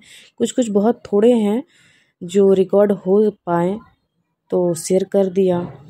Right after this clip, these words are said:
मतलब अपने मेमोरी के लिए कि लाइफ टाइम हम लोग कहीं भी जाएं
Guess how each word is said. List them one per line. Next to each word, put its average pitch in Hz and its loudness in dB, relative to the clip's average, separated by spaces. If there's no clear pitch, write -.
मतलब 226 -4
अपने 233 0
मेमोरी 190 2
के 185 -2
लिए 160 -2
कि 190 0
लाइफ 190 0
टाइम 208 0
हम 190 0
लोग 202 0
कहीं 196 0
भी 202 4
जाएं 180 0